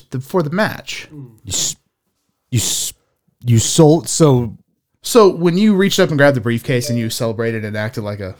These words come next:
Speaker 1: you're getting a text message or something.
Speaker 2: No, that was a voicemail. Bill left me a voicemail.
Speaker 1: Probably should silence your phone. But anyway,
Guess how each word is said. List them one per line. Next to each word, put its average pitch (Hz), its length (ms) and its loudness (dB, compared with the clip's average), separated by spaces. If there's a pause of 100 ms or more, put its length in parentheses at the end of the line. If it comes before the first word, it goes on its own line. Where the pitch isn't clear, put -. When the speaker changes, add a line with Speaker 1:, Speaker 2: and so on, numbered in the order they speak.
Speaker 1:
you're 120 60 -20
getting 107 160 -14
a - 20 -18
text - 240 -12
message 80 320 -14
or - 40 -20
something. - 260 -14 (140)
Speaker 2:
No, 95 100 -6
that 92 60 -4
was 85 160 -6
a - 20 -14
voicemail. 90 680 -8
Bill 95 180 -4
left 95 200 -6
me 92 60 -8
a 87 80 -10
voicemail. 90 480 -16
Speaker 1:
Probably 95 180 -8
should - 220 -14
silence 90 280 -12
your - 80 -20
phone. 78 260 -16
But 175 140 -8
anyway, 139 240 -4